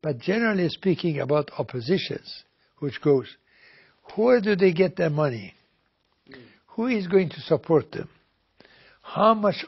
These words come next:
Speaker 1: army do they have in their hand? It is not easy to just walk like this to Iran, which said the Iran today has an army, has a police staff, all the things which we used to have. Uh, that how they are going to go? Just go by a special jet,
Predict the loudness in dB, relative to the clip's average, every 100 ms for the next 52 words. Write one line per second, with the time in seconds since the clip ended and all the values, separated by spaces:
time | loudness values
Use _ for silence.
0 | 0 0 2 -2 -2 0 0 0 -4 -6
1 | -8 -8 -8 -10 -14 -20 -20 _ _ _
2 | _ -4 0 0 0 -2 -4 -4 -2 0
3 | -2 -4 -4 -2 -2 0 0 0 -4 -4
4 | -6 -6 -8 -6 -2 -2 -2 _ _ -20
5 | _ -6 -6 -2 -4 -4 -14 _ _ -8
6 | -4 -4 -2 0 0 -2 -4 -4 -4 -6
7 | -8 -6 -2 0 0 -4 -8 -10 -14 -10
8 | -8 -8 -8 -12 -12 _ _ -4 -4 -4
9 | -6 -6 -4 -2 -2 -2 -4 -4 -12 _
10 | _ _ _ _ _ -8 -6 0 0 0
11 | 2 6 6 8 4 4 0 0 2 2
12 | 2 -2 _ _ _ _ -10 -8 -2 0
13 | 2 2 0 -4 -2 -2 0 0 -2